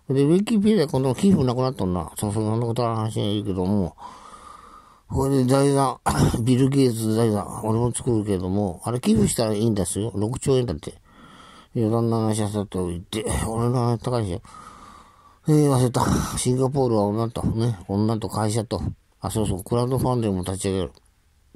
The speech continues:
全世界に。カジノ経営もやると。俺今七十もいいや、これ、やけど、百万で生きるから、元気やからね。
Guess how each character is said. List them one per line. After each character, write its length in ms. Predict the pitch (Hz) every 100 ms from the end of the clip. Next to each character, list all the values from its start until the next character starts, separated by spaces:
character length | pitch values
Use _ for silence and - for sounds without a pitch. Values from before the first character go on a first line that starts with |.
| _ _ _ _ - -
全 200 | 82 76
世 100 | 65
界 140 | 65
に。 60 | 67 - - - - - - _
カ 100 | -
ジ 120 | 98
ノ 140 | 104 104
経 180 | 117 101
営 40 |
も 80 | 85
や 120 | 85
る 100 | 98
と。 140 | - - - - - - - - - - - -
俺 180 | 139 160
今 180 | 165 135
七 280 | 127 143 170
十 160 | 143
も 120 | 113
い 60 | 107
い 20 |
や、 100 | 101
こ 100 | 98
れ、 220 | 98 85 80
や 140 | 101
け 100 | 101
ど、 100 | 95
百 260 | 98 120 160
万 140 | 156
で 80 | 104
生 40 | 95
き 80 |
る 100 | 101
か 80 | 87
ら、 60 | 87
元 220 | 113 143
気 100 | 123
や 80 | 80
か 100 | 78
ら 120 | 80
ね。 220 | 90 85